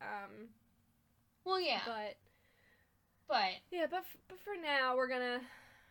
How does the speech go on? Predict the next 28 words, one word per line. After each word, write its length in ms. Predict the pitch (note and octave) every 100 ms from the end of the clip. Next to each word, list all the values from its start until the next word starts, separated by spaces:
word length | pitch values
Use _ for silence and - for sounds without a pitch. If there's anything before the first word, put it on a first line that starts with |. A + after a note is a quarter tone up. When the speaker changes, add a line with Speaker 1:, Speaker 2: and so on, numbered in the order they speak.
| _ _ _ -
Speaker 1:
we're 80 |
gonna 80 | C4+
call 280 | C4+ D#4+ D#4
it 100 | D4
a 40 |
day. 600 | A#3 A3+ A3 G#3+ G#3+ G#3+ - -
Um, 360 | A3 A3 G#3+ G#3 G3 - _ -
but 100 | A3
before 260 | A#3 B3 B3
we 100 | A#3
go, 360 | A#3 A3 A3
we'll, 280 | G#3+ G#3+ G#3 -
we'll 160 | A3+ A#3
finish 300 | B3+ A#3 A#3
out 220 | A#3 A3+ -
these 280 | A3 A3 -
two 200 | - A#3
episodes, 800 | A3 A#3+ A#3+ G#3 G#3+ G#3+ G#3+ -
which 400 | A3+ A#3 - - - - - - _ _ _ _ _
<laughs> 680 | _ - _ - - B4+ C#4+
neither 280 | D4+ D#4
of 80 | C#4+
us 160 | C#4+ C#4+
wanted 240 | C4 C4+
to 100 | C#4+
watch, 420 | A#3+ A3 A3 A3+ -
and 160 | A#3+
then 540 | A3 G#3+ G#3 G#3 G#3